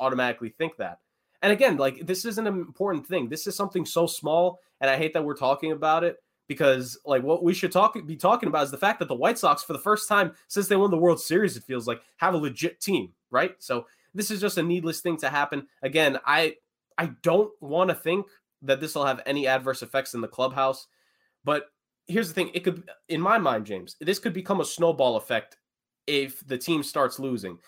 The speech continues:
Like, could you imagine if he had made this comment and they went on, like, a five-game losing streak? How surly would some of the guys in that clubhouse be if that had been the case, you know? So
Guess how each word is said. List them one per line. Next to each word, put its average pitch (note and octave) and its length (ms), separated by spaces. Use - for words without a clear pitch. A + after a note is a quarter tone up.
Like, E3 160
could G3+ 140
you C#4 100
imagine G#3 340
if F3 120
he F#3+ 60
had D3+ 120
made D3 200
this D3+ 120
comment C#3+ 320
and B2 120
they C3 180
went B2 260
on, B2 120
like, A#2+ 100
a G#2+ 60
five-game A2+ 440
losing G#2+ 280
streak? D3+ 260
How A3 160
surly G#3+ 460
would C#3 200
some E3 160
of D#3+ 60
the C#3 60
guys C#3 320
in C3 80
that B2+ 180
clubhouse B2 420
be A#2 380
if B2 140
that B2+ 160
had A#2+ 120
been A#2+ 140
the G#2+ 80
case, - 400
you A2+ 100
know? E3 200
So A#2 340